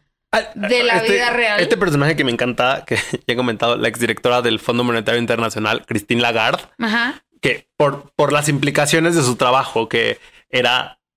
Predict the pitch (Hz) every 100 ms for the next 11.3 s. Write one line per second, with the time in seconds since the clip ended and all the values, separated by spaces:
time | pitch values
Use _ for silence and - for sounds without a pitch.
0 | - 127 - 131 120 143 135 135 135 135
1 | 127 139 135 123 - 123 107 110 - _
2 | _ _ 139 120 135 143 147 156 127 127
3 | 131 113 110 120 120 123 151 - _ _
4 | _ - 165 156 143 127 131 123 120 -
5 | - - 110 110 - 151 147 131 127 139
6 | 135 147 180 - 151 165 - _ - 120
7 | 117 - - 120 123 123 123 117 117 -
8 | 185 160 156 151 123 113 131 127 131 123
9 | - _ _ _ _ 139 131 120 123 143
10 | 135 151 - 135 - - 117 120 117 117
11 | 110 113 -